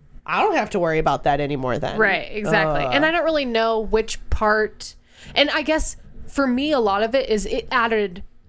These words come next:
Speaker 2: energy. It added me being awake more. And, and that's what I can say for the past two years. I have felt physically asleep.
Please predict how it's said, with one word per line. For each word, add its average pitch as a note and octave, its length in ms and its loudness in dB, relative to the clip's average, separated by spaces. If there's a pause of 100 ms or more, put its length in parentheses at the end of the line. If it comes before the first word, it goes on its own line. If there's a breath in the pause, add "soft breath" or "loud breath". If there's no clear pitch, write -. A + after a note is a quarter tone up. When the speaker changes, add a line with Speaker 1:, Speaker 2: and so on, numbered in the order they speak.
(140)
Speaker 2:
energy. F3+ 760 -2 (400)
It G#3 160 0
added G3+ 600 0 (600)
me B3 280 0
being A3+ 440 0
awake A#3 480 0
more. F3 300 2
And, A#3 280 -2
and A#3+ 240 0
that's B3+ 220 0
what C4 60 0
I A#3+ 100 2
can A3 160 -4
say G3+ 240 2
for G#3+ 140 0
the - 80 0
past F#3 340 0
two G#3+ 160 -2
years. G3+ 420 0 (120)
I G#3 140 2
have C4 140 0
felt F#3 460 -2
physically F#3 800 0
asleep. - 640 0